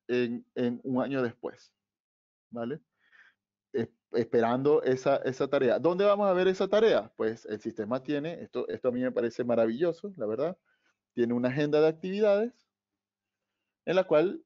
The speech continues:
eh, establece las tareas que se, que, que, que se tienen, las tareas que se van a realizar, y aquí, pues, un resumen del desempeño de toda la organización, ¿vale? Como un dashboard que me va a permitir a mí saber dónde está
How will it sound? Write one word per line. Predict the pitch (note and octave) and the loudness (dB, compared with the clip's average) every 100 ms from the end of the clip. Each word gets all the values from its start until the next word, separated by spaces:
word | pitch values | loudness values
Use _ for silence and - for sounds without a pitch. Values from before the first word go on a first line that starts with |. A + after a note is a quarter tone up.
| - | -6
eh, | B2 A#2+ | -2 -2
establece | A#2+ A#2 A#2 B2+ D#3 E3 | -2 0 0 -2 -4 -4
las | C3 B2+ | -4 -4
tareas | A#2 A2+ B2 C#3 | 0 2 0 -2
que | C3+ A#2 | -6 -4
se, | A#2 A2+ G#2 - | -2 -2 -4 -4
que, | A#2 - - | -4 -4 -2
que, | A2+ - | -4 -2
que | - A2 | -6 -6
se | B2 | -6
tienen, | A#2 E3+ F#3 F#3+ | -2 -2 -2 -4
las | C3 C3+ - | -4 -4 -4
tareas | A#2+ A#2 C3+ | 0 0 -2
que | C#3+ | -6
se | C3+ | -2
van | C3 C3+ | -2 0
a | C#3+ | 0
realizar, | D3+ E3 F3+ G3 - | 0 0 -2 -2 -4
y | B2+ | -2
aquí, | A#2 - A#2+ C3 | -2 -2 -10 -6
pues, | C3 A#2+ B2+ _ | -2 -4 -4 _
un | A#2+ A#2 | -8 -6
resumen | B2 - A#2+ B2+ C#3 _ _ - _ - | -6 -6 -6 -6 -8 _ _ -20 _ -4
del | A#2 A#2+ C3 A#2+ A2+ | 0 2 0 0 -2
desempeño | A#2 - G#2+ A2+ A2+ A#2+ | -2 -4 -6 -6 -4 0
de | A#2+ | 0
toda | A2 A2 A2 | 0 -2 0
la | A2 | -2
organización, | G#2+ G#2 G2+ - G2+ _ _ _ | -2 -6 -10 -14 -20 _ _ _
¿vale? | A#2 - | -16 -10
Como | A2 A2 | -8 -6
un | A2+ | 0
dashboard | C3+ C3+ D3+ D#3 D#3+ | 0 0 -2 -6 -4
que | B2 | -8
me | A2+ | -4
va | A2 | -6
a | - | -4
permitir | B2 B2 A2+ A2+ | -4 -4 -4 -4
a | |
mí | A2+ A#2+ | -4 -6
saber | - A#2+ C#3+ | -2 0 0
dónde | C#3+ A#2+ | -2 -2
está | B2 - C3+ | -4 -2 -2